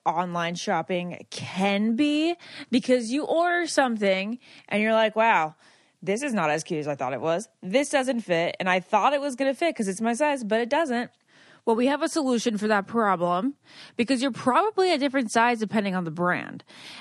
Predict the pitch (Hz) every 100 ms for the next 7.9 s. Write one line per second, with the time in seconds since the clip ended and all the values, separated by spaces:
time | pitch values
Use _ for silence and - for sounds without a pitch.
0 | - - 262 262 247 247 311 330 349 -
1 | _ _ _ - 269 311 - 277 190 -
2 | _ _ 202 190 240 311 330 349 285 240
3 | 226 - _ 175 175 220 208 208 175 160
4 | - _ _ _ _ 180 165 151 139 -
5 | - - - _ - - - _ _ _
6 | _ 202 196 196 262 330 339 - 320 311
7 | 302 262 294 302 247 165 170 -